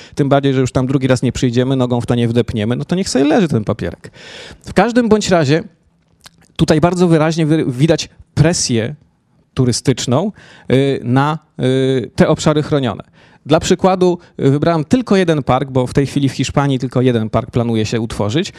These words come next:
Planuje się go już też bardzo długo utworzyć, od je-, jakichś pięciu lat.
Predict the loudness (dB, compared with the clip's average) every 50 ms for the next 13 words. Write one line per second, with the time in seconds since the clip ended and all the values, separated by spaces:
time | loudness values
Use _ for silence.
0 | -20 -20 -20 -4 0 0 2 2 2 0 0 0 0 0 -2 2 2 0 0 2
1 | 0 -2 0 0 -2 0 0 0 0 0 0 -2 -2 -2 -2 0 0 0 -2 -2
2 | -4 -4 _ -6 -4 -4 -4 -4 -2 -4 -4 -4 -6 -8 -2 0 0 0 0 0
3 | -2 0 0 0 0 -2 -6